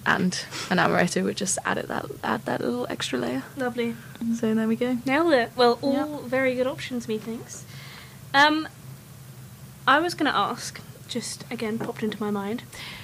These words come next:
Speaker 2: because you guys are both from the United States of America, something we've discussed on here before is: Do you think there's a difference between drinking culture here versus in the U S? And if so,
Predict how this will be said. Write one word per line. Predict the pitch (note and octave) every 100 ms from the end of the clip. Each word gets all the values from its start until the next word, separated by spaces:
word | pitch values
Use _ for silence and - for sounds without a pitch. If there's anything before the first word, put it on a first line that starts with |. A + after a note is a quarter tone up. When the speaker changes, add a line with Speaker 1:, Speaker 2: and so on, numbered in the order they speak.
| - -
Speaker 2:
because | - B3 F4 F4
you | G4+
guys | F#4 C4 B3 A#3 A#3
are |
both | A3+ A3 G#3
from | - A3 G#3+ G#3
the | G#3+ G#3
United | A3 G#3+ G#3 G#3 G#3
States | - G#3+ G#3 - -
of | G#3+ G3+
America, | A3 G#3 G3+ G#3+ A3 C#4 - - - - -
something | C#4 D#4 D#4
we've | D4+
discussed | C#4+ - C4 A3+
on | A#3+
here | A#3
before | A3+ - - - G#3 G3+ -
is: | A3 G#3+ G#3 A3+ -
Do | C#4+
you | D#4
think | E4 D4+ C4
there's | C4+ B3
a |
difference | A#3 C4 A#3+ A3+ A#3
between | G3+ A#3 G#3+
drinking | G#3 A3+ G#3+ G#3+
culture | G#3 G#3+ - G#3
here | F#3+ - G3+ G3 F#3+
versus | - G#3 G#3
in | G#3
the | A3+
U | -
S? | - - -
And | G3+
if | D3+ -
so, | - - -